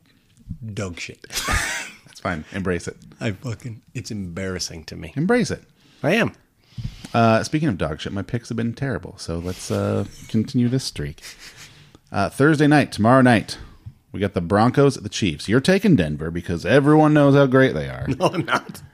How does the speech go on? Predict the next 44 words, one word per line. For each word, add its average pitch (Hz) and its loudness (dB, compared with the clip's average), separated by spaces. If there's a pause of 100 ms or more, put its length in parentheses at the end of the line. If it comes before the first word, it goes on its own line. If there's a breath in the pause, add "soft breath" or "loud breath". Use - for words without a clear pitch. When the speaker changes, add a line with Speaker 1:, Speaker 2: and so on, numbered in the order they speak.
(140)
Speaker 1:
I'm - -20
taking 147 -4
Kansas 131 -4
City. - -6 (360 loud breath)
Speaker 2:
Oh, 117 2
yeah. 110 2 (100)
Kansas 127 2
City 131 4
at - -2
home 101 4
against 92 0
one 92 -2
of 90 -2
the 87 -2
worst 90 -2
defenses 98 0
ever 90 2
to 85 0
grace 87 0
a 87 -10
football 113 -6
field. 131 -4
Speaker 1:
And 139 0 (240)
we 123 -2
get 127 4
to 127 4
listen 123 0
to 117 0 (300)
Al 117 2
Michaels 123 2 (300 loud breath)
hate - -2 (380)
doing 147 4
broadcasts. - 0
Speaker 2:
<laughs> - -10
Yeah, 80 0
he 76 -4
does. 76 -4
Speaker 1:
<laughs> - -4
It's 254 -4
so 208 4 (120)
fun 226 -4
to 247 0
watch 294 -2
him. 247 0